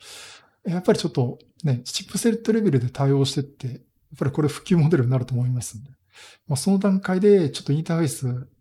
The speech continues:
こう、乗り換えていきたいな。乗り換えれば何もまだユーエスビーフォーが出てませんけどね。まあ、そんなところで、この第十一世代っていうのは、ある程度こう切り替えのいいタイミングじゃないかなと、そういうふうに思っています。え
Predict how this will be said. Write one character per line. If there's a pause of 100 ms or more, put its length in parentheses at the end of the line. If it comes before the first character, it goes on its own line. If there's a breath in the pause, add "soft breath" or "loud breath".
(200)
こ (360)
う、
乗
り
換
え
て
い
き
た
い
な。
乗
り
換
え
れ
ば
何
も
ま
だ (500)
ユ
ー
エ
ス
ビ
ー
フ
ォ
ー
が
出
て
ま
せ
ん
け
ど
ね。 (640 loud breath)
ま
あ、
そ
ん
な
と
こ
ろ
で、 (380 loud breath)
こ
の
第
十
一
世
代
っ
て
い
う
の
は、
あ
る
程
度
こ
う
切
り
替
え
の
い
い
タ
イ
ミ
ン
グ
じ
ゃ
な
い
か
な
と、 (120)
そ
う
い
う
ふ
う
に
思
っ
て
い
ま
す。 (520 soft breath)
え